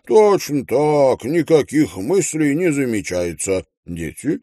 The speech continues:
держатся в мыслях установленного образца, жена тоже установленного образца, и на третьем месяце беременности.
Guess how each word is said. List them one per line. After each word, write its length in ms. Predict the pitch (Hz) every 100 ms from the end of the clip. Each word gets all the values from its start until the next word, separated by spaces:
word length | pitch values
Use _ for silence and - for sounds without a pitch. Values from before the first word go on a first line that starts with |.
| - -
держатся 760 | 95 85 107 185 302 302 - 269
в 120 | 233
мыслях 520 | 208 196 - 226 202
установленного 760 | 202 - 208 180 175 180 190 196
образца, 580 | 190 190 - - 151 165 - -
жена 600 | 95 80 87 85 147 151 _
тоже 580 | 78 95 107 104 92 104
установленного 800 | 95 - 107 104 98 92 95 92
образца, 540 | 95 92 - 95 90 - -
и 180 | 127 123
на 140 | 120
третьем 340 | 110 104 131
месяце 260 | 107 98 101
беременности. 720 | 87 80 113 180 139 90 80